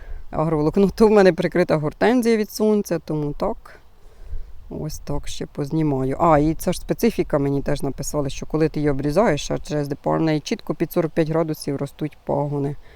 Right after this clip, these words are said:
Ось такий, він такий розлогенький кущик. Ще про це загальні якісь вигляди. Трішки покажу,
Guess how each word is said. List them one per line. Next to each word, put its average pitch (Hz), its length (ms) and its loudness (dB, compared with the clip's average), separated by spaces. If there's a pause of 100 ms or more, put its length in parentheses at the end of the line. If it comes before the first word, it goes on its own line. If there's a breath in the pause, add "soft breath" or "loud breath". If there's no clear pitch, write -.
(800 loud breath)
Ось 143 180 -8
такий, 143 340 -4
він 143 120 -4
такий 160 280 0
розлогенький 147 960 0 (100)
кущик. - 540 -2 (440 loud breath)
Ще - 180 0
про - 160 -2
це 175 160 2
загальні 190 380 2
якісь 202 260 -2
вигляди. 190 420 2
Трішки 220 380 2
покажу, 196 480 0